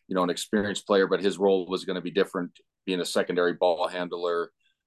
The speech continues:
or maybe a primary one with Andrew Nembhard gone. You know, you gotta remember that he's a professional and, um, a pretty, you know, a really good one. And, and he covered up a lot of holes for us on the perimeter. And then guys like Hunter Silas, we didn't know what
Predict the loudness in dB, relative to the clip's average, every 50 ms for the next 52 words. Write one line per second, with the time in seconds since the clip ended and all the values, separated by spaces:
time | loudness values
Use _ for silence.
0 | _ -4 -4 0 0 2 2 2 2 0 0 0 2 2 2 2 0 -2 -2 -2
1 | -2 -4 -4 -4 -4 -4 -4 -4 -2 -4 -4 -4 -6 -4 -4 -4 -2 -2 -2 -2
2 | 0 -2 -2 -2 -2 -2 -2 -2 -2 -4 -6 -8 _ -4 -2 -2 0 0 0 0
3 | 0 0 -2 -2 -2 0 0 0 -2 -2 -4 -4 -6 -8 -10 -10 -10 -10 -12 -12
4 | -16 -18 _ _ 0 0 0 0 -2 -2 0 2 2 2 0 -2 -4 -6 -8 -8
5 | -10 -16 -20 _ _ _ _ _ _ _ _ -4 -4 -2 0 -2 -2 0 0 0
6 | 0 0 -2 -4 _ _ _ _ _ _ _ _ _ _ -6 -4 -2 0 0 0
7 | 2 4 4 6 6 4 4 4 4 4 4 2 0 -2 -2 0 -2 -4 -6 -8
8 | -8 -8 -6 -6 -6 -6 -10 -14 -18 -18 -8 -8 -6 -6 -4 -2 -2 -2 0 0
9 | 0 0 -2 -2 0 2 4 4 4 2 0 -2 -2 -2 -2 0 0 -2 -2 -4
10 | -6 -10 -12 -14 _ _ -10 -6 -4 -2 -2 -2 -2 -4 -4 -4 -4 -6 -10 -6
11 | -4 -4 -2 -2 -2 -4 -6 -6 -8 _ _ _ _ _ _ _ _ 0 0 0
12 | 2 2 2 2 2 2 0 -4 -4 -6 -6 -4 -4 -2 -4 -2 0 2 2 2
13 | 2 2 0 -4 -6 -8 -6 -6 -4 -4 -4 -4 -2 -4 -4 -4